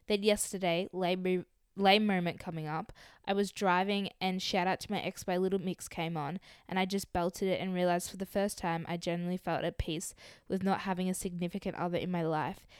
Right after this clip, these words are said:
and with hap-, and was happy being me. I feel like in a way happiness has been taught to us to only exist fully when in a relationship, and I think it's an interesting conversation to have.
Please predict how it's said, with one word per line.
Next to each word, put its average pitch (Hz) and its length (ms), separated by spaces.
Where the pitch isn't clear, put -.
and 190 120
with 185 220
hap-, - 360
and 202 200
was 202 180
happy 185 340
being 175 340
me. 156 300
I 202 80
feel 233 260
like 247 220
in 220 120
a 208 100
way 185 240
happiness 196 500
has 190 160
been 196 200
taught 185 360
to 196 160
us 175 240
to - 180
only 185 240
exist 185 400
fully 185 280
when 185 180
in 175 120
a 175 60
relationship, 175 720
and 196 120
I 190 160
think 202 340
it's - 300
an 196 120
interesting 202 520
conversation 190 600
to 190 80
have. - 420